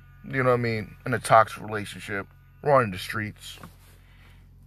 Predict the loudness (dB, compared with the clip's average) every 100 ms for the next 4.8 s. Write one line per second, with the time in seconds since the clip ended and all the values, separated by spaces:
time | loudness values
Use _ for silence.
0 | -20 -20 -20 -20 -20 -8 -2 0 2 0
1 | -2 2 2 6 4 6 4 6 4 2
2 | -4 _ _ _ -20 -20 -20 -20 -20 -20
3 | -20 -20 -6 -6 4 4 4 2 0 0
4 | 2 6 4 6 4 4 2